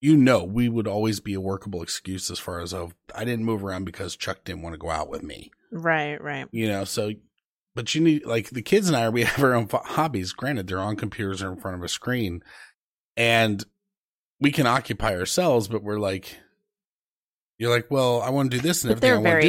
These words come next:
Speaker 1: is
Speaker 2: active,
Speaker 1: outside.
Speaker 2: too.
Speaker 1: Oh, yeah. They're, they're
Speaker 2: We
Speaker 1: little
Speaker 2: make sure that
Speaker 1: crackheads.
Speaker 2: they're ve-, yeah, they're crazy active.
Speaker 1: So, but yeah, so we need to get, figure out what Jenna's hobbies, but we also need to figure <laughs> out,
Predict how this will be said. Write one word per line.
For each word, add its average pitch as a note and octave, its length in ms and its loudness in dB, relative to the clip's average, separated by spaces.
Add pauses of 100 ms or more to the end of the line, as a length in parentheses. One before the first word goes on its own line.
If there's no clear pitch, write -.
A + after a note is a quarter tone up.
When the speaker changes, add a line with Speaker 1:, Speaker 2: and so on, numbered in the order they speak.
Speaker 1:
is D3 80 6
Speaker 2:
active, D#3 260 0
Speaker 1:
outside. D#3 160 0
Speaker 2:
too. A#2+ 380 -4 (680)
Speaker 1:
Oh, G#3+ 100 4
yeah. D3 200 4 (100)
They're, D#3 260 -12
they're D#3 120 -6
Speaker 2:
We F3 80 2
Speaker 1:
little F3+ 60 2
Speaker 2:
make F#3+ 180 0
sure D#3+ 200 2
that D#3 160 0
Speaker 1:
crackheads. - 20 -10
Speaker 2:
they're D3 160 -2
ve-, C#3 200 -6
yeah, C#3 300 -2 (120)
they're D#3+ 120 -4
crazy D3+ 440 -8
active. C3+ 440 -10 (1200)
Speaker 1:
So, A#2 340 2 (1700)
but C#3+ 100 2
yeah, C3+ 140 4
so C#3 180 0
we C#3 140 4
need D3+ 180 4
to C3 60 -4
get, B2 240 -2 (680)
figure C3+ 220 0
out A#2+ 120 2
what G#2+ 120 -8
Jenna's A#2+ 340 -2
hobbies, G2+ 340 -2
but G2+ 160 -8
we A2 140 -6
also D3 320 0
need G#2 180 -6
to - 80 -4
figure G2+ 280 -6
<laughs> F#2+ 120 -2
out, F#2 180 -6